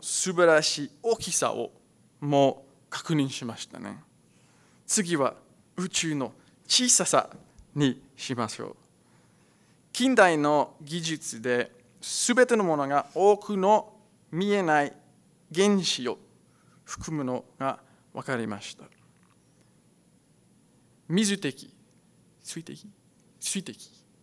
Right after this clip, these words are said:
<laughs> 水滴の一つに含む原子の数がどれくらいが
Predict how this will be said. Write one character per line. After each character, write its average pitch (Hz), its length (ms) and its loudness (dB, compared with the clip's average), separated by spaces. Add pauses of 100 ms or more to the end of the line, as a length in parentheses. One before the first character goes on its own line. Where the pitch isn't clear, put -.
(140)
<laughs> - 640 -10
水 254 320 0
滴 226 280 -8
の 196 120 0
一 202 260 0
つ 135 320 -8 (340)
に 160 320 -4 (1000)
含 - 340 -2
む 214 320 4 (120)
原 190 280 4
子 156 220 -4
の 139 380 2 (380)
数 202 360 2
が 135 320 2 (560)
ど 202 120 6
れ 220 80 8
く 220 160 -4
ら 151 240 0
い 110 100 -8
が 135 280 -4